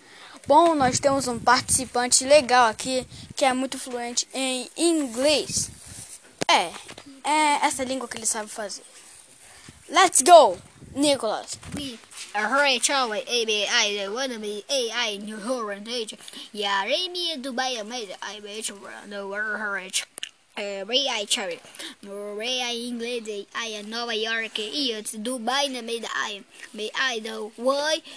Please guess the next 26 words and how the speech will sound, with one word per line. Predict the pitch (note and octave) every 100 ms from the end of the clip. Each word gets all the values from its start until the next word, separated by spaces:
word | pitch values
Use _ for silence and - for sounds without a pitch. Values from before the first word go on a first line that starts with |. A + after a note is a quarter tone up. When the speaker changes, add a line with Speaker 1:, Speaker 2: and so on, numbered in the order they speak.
| -
Speaker 2:
e | A#3+
agora | G#3 G#3 G3+ G#3
você, | - G#3 G3 G3+ -
eu | A#3
vou | A#3 C#4+
dar | C4 C4+
prazer | C4 C4 A#3 A3+ A#3+ A#3
que | - A#3+
já | A3+ B3
tem | C4+ A#3 A3
minha | A#3+ B3
Eye, | G#3+ G#3+
Cherry, | - F#3+ F#3+ -
Harry, | G3 G#3
não, | G3+ - G#3+
Cherry, | - - - -
Harry, | - A#2+
né? | - - - - -
Ah, | G3+ F#3+ G3
não, | A3 B3
de | G#3+
boa, | G3 G3+ -
o, | G#3 G3 F#3+ F#3+
é, | B3+ D#4 D4
me, | C4 B3 A3+
René, | - G#3+ G#3+ G3